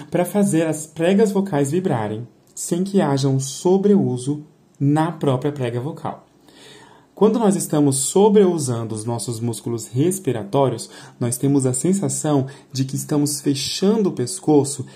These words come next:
e estabelecendo um obstáculo maior do que ele já é.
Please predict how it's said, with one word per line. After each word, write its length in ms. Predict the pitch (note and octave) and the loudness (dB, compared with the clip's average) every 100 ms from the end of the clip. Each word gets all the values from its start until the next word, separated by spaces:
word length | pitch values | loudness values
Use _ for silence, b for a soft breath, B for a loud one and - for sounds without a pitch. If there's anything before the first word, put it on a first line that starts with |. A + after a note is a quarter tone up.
| B B - | B B -6
e 140 | D#3 | -4
estabelecendo 880 | D#3 - E3+ D#3+ D#3+ D3+ - E3+ D#3 | -2 -4 -2 0 0 -2 -2 -2 0
um 260 | F#3 F3 F3 | 0 0 2
obstáculo 720 | F#3 F#3 - F3 F3+ F3+ D#3 | 0 0 -6 -4 -4 -2 -2
maior 600 | D#3 E3 D#3 D#3+ G#3+ G#3 | -2 0 2 4 2 0
do 100 | E3 | -8
que 180 | D#3+ F3+ | -6 0
ele 180 | F3+ F#3 | 2 2
já 220 | D3+ F#3+ | 2 0
é. 140 | D3+ | 0